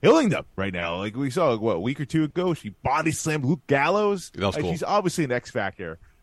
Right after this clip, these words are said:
Speaker 1: Uh, so what needs to happen here?
Speaker 2: She's a star of the Judgment Day. Um, she's tearing apart the O C 'cause they can't reciprocate.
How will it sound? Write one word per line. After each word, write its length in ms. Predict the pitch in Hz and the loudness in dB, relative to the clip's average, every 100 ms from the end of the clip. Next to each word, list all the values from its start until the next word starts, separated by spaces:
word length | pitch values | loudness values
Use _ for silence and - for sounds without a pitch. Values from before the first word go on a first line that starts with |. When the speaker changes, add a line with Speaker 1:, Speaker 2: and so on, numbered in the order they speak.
| _ | _
Speaker 1:
Uh, 260 | - 107 110 | -4 -2 -2
so 400 | - 123 120 85 - 80 | -2 0 0 -2 -10 -2
what 180 | 160 | 0
needs 160 | 151 131 | 0 -4
to 80 | 107 | -4
happen 280 | 85 78 78 | -4 -6 -12
here? 120 | 65 - _ _ _ _ _ | -16 -20 _ _ _ _ _
Speaker 2:
She's 260 | - 180 165 | -4 0 0
a 60 | |
star 460 | - 165 160 160 - - | 6 8 8 6 2 -6
of 60 | 110 | -8
the 60 | |
Judgment 420 | 98 120 117 110 95 | 4 4 4 -2 2
Day. 300 | 113 110 - _ _ _ _ _ - | 2 2 -2 _ _ _ _ _ -6
Um, 300 | 95 90 87 | 0 0 -2
she's 520 | - 98 85 - - _ _ _ | -4 -4 -6 -10 -14 _ _ _
tearing 220 | - 143 117 | 2 2 2
apart 360 | - 113 113 | 0 0 0
the 140 | 107 110 | 0 -2
O 100 | 110 | -2
C 180 | - 113 | -2 -2
'cause 180 | 117 | 0
they 100 | 104 | 0
can't 340 | 117 - 151 - _ _ _ | 0 2 2 0 _ _ _
reciprocate. 800 | 120 - 175 127 - 80 - - | -8 4 4 4 0 -2 -4 -18